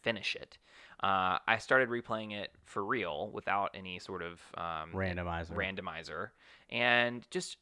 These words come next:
Speaker 1: going through, and this is a game where it, it's a three-day period, and if you let the three days end without beating the game, then the moon falls and destroys everything. <laughs>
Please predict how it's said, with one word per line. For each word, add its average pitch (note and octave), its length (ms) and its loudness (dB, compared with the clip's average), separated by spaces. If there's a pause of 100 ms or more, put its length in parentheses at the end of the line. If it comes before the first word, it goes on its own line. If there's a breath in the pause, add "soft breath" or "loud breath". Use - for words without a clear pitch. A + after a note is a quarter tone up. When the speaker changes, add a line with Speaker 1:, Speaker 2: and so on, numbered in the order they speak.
(220)
Speaker 1:
going F3+ 300 0
through, B2+ 540 0
and A#2 180 -2
this C#3+ 100 -8
is C#3 120 -8
a C3+ 40 -6
game A#2 220 -2
where G#2+ 120 -2 (160)
it, G2 260 -8
it's - 120 -12
a E2+ 40 -6
three-day G2 760 -4
period, F#2+ 640 -6
and F#2 120 -8
if F2+ 80 -10 (180)
you F2 160 -14
let F#2+ 220 -8
the G2 80 -8
three F#2+ 240 -10
days F2+ 420 -6
end F#2 300 -10
without F2 340 -6
beating E2+ 240 -14
the E2+ 80 -14
game, E2+ 520 -10
then E2+ 440 -10 (460 soft breath)
the G2 60 -6
moon G2 200 -4
falls - 320 -6
and E2 220 -14 (160)
destroys F2 340 -6
everything. - 460 -6
<laughs> - 40 -6